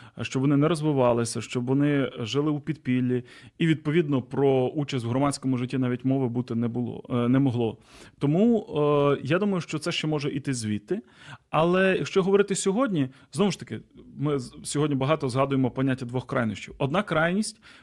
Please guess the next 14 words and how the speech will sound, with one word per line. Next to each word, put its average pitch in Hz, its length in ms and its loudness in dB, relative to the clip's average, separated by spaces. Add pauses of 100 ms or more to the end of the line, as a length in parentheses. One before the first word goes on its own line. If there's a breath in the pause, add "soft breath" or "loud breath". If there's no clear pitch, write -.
коли 147 160 0
ми 160 120 2
говоримо: 151 400 2
«Все, 180 200 -2
ми 151 120 2
вас 147 180 -4
посилаємо». 120 560 -4 (200 loud breath)
Я 147 100 0
не 185 100 2
думаю, 208 220 2
що 156 180 -4
церква 233 360 0
має 160 240 0
посилати. 147 720 -4